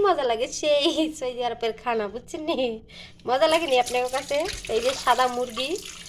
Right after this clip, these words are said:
মজা লাগে। এখন এগুলো রান্না করবো। কথা কই না, এই দেখেন কেমনে খাবার ফালাই। ওই আল্লাহ, তোমার বিচারের কোনো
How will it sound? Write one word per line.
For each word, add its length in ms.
মজা 240
লাগে। 200
এখন 180
এগুলো 260
রান্না 240
করবো। 180
কথা 200
কই 180
না, 40
এই 80
দেখেন 200
কেমনে 320
খাবার 260
ফালাই। 240
ওই 100
আল্লাহ, 320
তোমার 220
বিচারের 480
কোনো 120